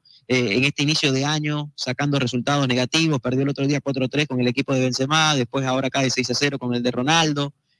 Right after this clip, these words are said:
Eh, vamos a ver qué pasa después cuando vaya y visite Arabia, ahí el equipo de Iniesta, o, o perdón, a, a Japón, ¿no? A China,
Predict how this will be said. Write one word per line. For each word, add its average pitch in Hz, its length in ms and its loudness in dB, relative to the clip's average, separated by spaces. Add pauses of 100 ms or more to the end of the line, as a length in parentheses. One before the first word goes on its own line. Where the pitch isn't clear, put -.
(100)
Eh, 127 320 2
vamos 143 280 2
a 127 40 4
ver 147 200 2
qué 147 100 0
pasa 151 300 0
después 131 240 0
cuando 131 240 0
vaya 139 200 2
y 127 40 2
visite 131 500 0
Arabia, 135 380 2
ahí 131 120 2
el 135 80 2
equipo 135 240 -2
de 123 60 2
Iniesta, 143 600 0
o, 123 120 0
o 123 160 0
perdón, 143 280 0
a, 120 220 0
a 123 180 -2
Japón, 170 380 2
¿no? 156 160 0
A 131 80 0
China, 160 380 0